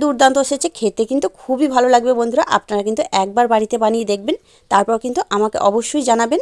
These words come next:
যে আপনাদের কেকটা কেমন হয়েছিল। আর আমি এই কেকটাকে একটু কেটেও দেখিয়ে দিচ্ছি যে কতটা সুন্দর জালিদার স্পঞ্জি হয়েছে। দেখুন, দেখেই বুঝতে পারছেন যে কতটা এটা জালিদার হয়েছে, কতটা সুন্দর। দেখুন বন্ধুরা,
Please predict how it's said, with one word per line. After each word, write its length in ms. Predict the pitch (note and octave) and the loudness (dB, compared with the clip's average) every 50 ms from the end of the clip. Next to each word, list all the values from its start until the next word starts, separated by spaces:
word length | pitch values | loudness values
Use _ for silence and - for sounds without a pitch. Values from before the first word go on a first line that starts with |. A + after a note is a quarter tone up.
| - B3+ | -2 -2
যে 80 | B3 - - | -2 -2 -2
আপনাদের 300 | G3+ - - G#3 G3+ A#3+ A#3+ - | -2 -2 -2 -4 -2 -4 -6 -6
কেকটা 240 | - G3+ - - A3 - | -8 -8 -8 -8 -6 -4
কেমন 200 | A3 A3 A3+ A3+ G#3+ A3 | -2 -2 0 -2 -2 -2
হয়েছিল। 260 | A#3 - - A#3 F4 A4+ _ - - - _ - - | -2 -4 -4 -6 -6 -6 _ -12 -20 -18 _ -2 0
আর 80 | F#3+ G3 G3 | 2 2 2
আমি 140 | G#3 B3 F4+ B4+ _ _ - - | 2 0 -2 -2 _ _ -8 -8
এই 60 | G#3 - | -4 -2
কেকটাকে 320 | G#3+ G3+ - - - - A#3 | -4 -4 -4 -6 -6 -6 -6
একটু 120 | A3+ - B3+ - - | -6 -6 -10 -6 -4
কেটেও 260 | G3+ F3+ - A#3 A#3+ A3 | -4 0 0 0 2 2
দেখিয়ে 220 | A3+ - B3+ A#3 B3+ | 0 -2 -2 -4 -4
দিচ্ছি 180 | B3+ - - F4+ D#4+ | -6 -6 -6 -6 -6
যে 60 | C4 A#3+ - A3+ | -6 -6 -4 -6
কতটা 340 | A3+ G#3+ - - C4 D4 C#4 - | -8 -8 -8 -6 -4 -4 -4 -4
সুন্দর 220 | - A#3 A3 A#3+ A#3+ G3+ - | -6 -4 -2 -2 -2 0 0
জালিদার 420 | G3 E3+ F#3+ G#3+ G3+ G3 F#3+ G3+ A#3 - | 0 0 0 -2 0 0 2 2 0 -2
স্পঞ্জি 400 | _ - F#3+ F#3+ G#3+ G#3 A3+ A3+ G#3+ | _ -2 -2 -2 -2 -2 -4 -2 -2
হয়েছে। 260 | A3 A3 G#3+ - C4 D#4+ - _ _ _ _ _ _ _ _ _ _ _ _ _ _ _ _ _ _ _ _ _ - - | -2 -2 -2 0 -2 -2 -4 _ _ _ _ _ _ _ _ _ _ _ _ _ _ _ _ _ _ _ _ _ -10 -4
দেখুন, 280 | G#3+ G#3+ G#3 D4+ E4 E4 C4 - | -2 -2 0 2 2 2 2 2
দেখেই 240 | - - C4 C4+ B3+ B3+ | 0 0 -2 -2 -2 -2
বুঝতে 220 | B3+ - - D4 C4+ | -4 -4 -2 0 0
পারছেন 240 | C#4 C4+ - D#4+ D#4+ D#4+ | 0 0 0 -2 -2 -2
যে 60 | E4 - - | -4 -6 -6
কতটা 280 | G#3 G#3 - - A#3+ C#4 C4+ B3+ | -6 -6 -6 -4 -2 0 0 2
এটা 100 | C4+ B3+ A3 | 2 2 2
জালিদার 380 | A#3 G#3+ A3 A#3+ A3+ A#3+ B3 B3 A#3+ | 2 2 2 2 2 4 2 4 4
হয়েছে, 220 | B3+ B3+ B3+ - F4+ - _ _ _ _ _ _ _ _ _ _ _ _ _ _ _ _ B4 A#4+ A#4+ B4+ C5 C5 B4+ A#4 A#4+ B4 _ _ _ A#3 A#3 G3 F#3+ F3+ F3+ _ _ _ _ _ _ _ _ _ _ _ _ _ _ _ _ D5+ D5 D5 _ _ _ _ _ _ _ _ _ _ _ _ _ _ _ _ _ - | 2 2 2 0 -2 -2 _ _ _ _ _ _ _ _ _ _ _ _ _ _ _ _ _ _ _ _ _ _ _ _ _ _ _ _ _ _ _ _ _ _ _ _ _ _ _ _ _ _ _ _ _ _ _ _ _ _ _ _ _ _ _ _ _ _ _ _ _ _ _ _ _ _ _ _ _ _ _ -14
কতটা 260 | G#3 G#3 - C#4 D#4+ D#4 - | -8 -4 -2 -2 -2 -2 -2
সুন্দর। 200 | - C4+ C4+ C#4 B3 B3 | -2 0 0 2 0 0
দেখুন 160 | B3 C#4 C#4 C4+ | 0 -2 -2 -2
বন্ধুরা, 220 | C4 B3+ C4+ D#4+ | 0 2 2 2